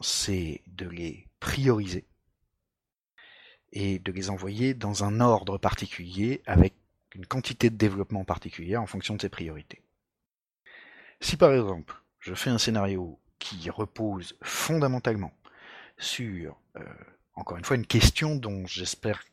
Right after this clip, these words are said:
que les joueurs vont produire, à laquelle j'espère que les joueurs vont produire une réponse.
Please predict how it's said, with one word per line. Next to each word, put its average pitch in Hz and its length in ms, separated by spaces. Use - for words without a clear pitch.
que 82 320
les 87 180
joueurs 113 360
vont 98 160
produire, 104 380
à 110 80
laquelle 110 300
j'espère 107 400
que - 80
les 95 80
joueurs 101 240
vont 95 140
produire 90 240
une 82 80
réponse. - 340